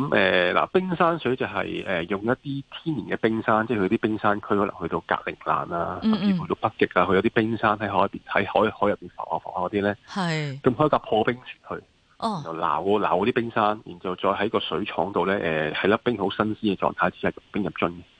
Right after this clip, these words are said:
Speaker 2: 嗯。
Speaker 1: 噉呢隻天然嘅冰山水。
Speaker 2: 係。
Speaker 1: 而冰川水呢，就係一個冰川嘅地形。
Speaker 2: 係。
Speaker 1: 噉啲水自己溶咗，然後再經過可能十年或者二十年時間流，流，誒，流去一個儲水源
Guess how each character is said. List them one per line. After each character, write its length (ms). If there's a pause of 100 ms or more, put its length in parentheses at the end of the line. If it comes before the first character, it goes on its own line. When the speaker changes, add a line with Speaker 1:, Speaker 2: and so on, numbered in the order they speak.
(100)
Speaker 2:
嗯。 140
Speaker 1:
噉 60
呢 100
隻 80
天 360 (120)
然 100
嘅 60
冰 160
山 240
水。 240 (260)
Speaker 2:
係。 240
Speaker 1:
而 100
冰 220
川 300
水 160
呢， 80
就 120
係 140
一 20
個 120
冰 320
川 240
嘅 120
地 220
形。 160 (300)
Speaker 2:
係。 200
Speaker 1:
噉 60
啲 140
水 100 (100)
自 120
己 200
溶 140 (180)
咗， 280 (340)
然 120
後 100
再 240
經 200
過 380
可 120
能 120 (100)
十 80 (140)
年 100
或 60
者 80
二 100
十 140
年 220
時 80
間 280 (300)
流， 260
流， 360 (200)
誒， 320
流 320
去 180
一 60
個 80
儲 340
水 160
源 160